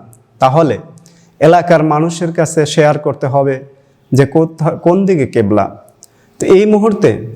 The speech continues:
যদি লোক পাওয়া না যায়, তাহলে মনে স্থির করে নিতে হবে কেবলা কোন দিকে হতে পারে। মন যেদিকে বলে সেদিকে ফিরে নামাজ আদায় করলে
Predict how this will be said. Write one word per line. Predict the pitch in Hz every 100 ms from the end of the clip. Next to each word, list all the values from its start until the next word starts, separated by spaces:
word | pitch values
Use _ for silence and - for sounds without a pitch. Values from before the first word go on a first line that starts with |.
| 135
যদি | 156 160 160
লোক | 156 180 180
পাওয়া | 180 147 135 131
না | 131 127
যায়, | 131 131 131 _ _ _ -
তাহলে | 147 156
মনে | 165 170 208 208
স্থির | 208 220 170
করে | 165 143
নিতে | 139 135
হবে | 131 131 131 135 _
কেবলা | 165 165 156
কোন | 156 165 170
দিকে | 165 135
হতে | 120 120
পারে। | 110 101 - - _ _ _
মন | 175 190 202
যেদিকে | 196 190 202
বলে | 208 220 233 254
সেদিকে | - 165 170 170
ফিরে | 165 151
নামাজ | 139 131 135
আদায় | 135 135 139
করলে | 165 196